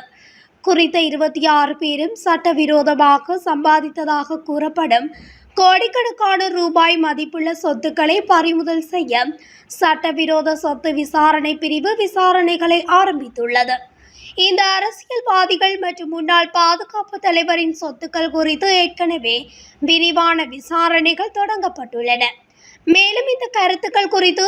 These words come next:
அவர்களிடமிருந்து எதிர்வரும் நாட்களில் வாக்குமூலங்கள் எடுக்கப்பட உள்ளன. சட்டவிரோத சொத்துக்கள் தொடர்பாக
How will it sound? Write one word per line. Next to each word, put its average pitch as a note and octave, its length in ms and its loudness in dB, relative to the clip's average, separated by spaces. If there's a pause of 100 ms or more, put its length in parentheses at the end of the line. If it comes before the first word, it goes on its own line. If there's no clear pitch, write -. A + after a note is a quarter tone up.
(200)
அவர்களிடமிருந்து F#4 960 0
எதிர்வரும் D#4+ 500 -2
நாட்களில் D#4 680 -2
வாக்குமூலங்கள் F4 840 2
எடுக்கப்பட F4 460 -8 (140)
உள்ளன. A#3+ 240 -4 (800)
சட்டவிரோத D#4+ 800 0
சொத்துக்கள் D#4+ 580 -4
தொடர்பாக D#4 560 4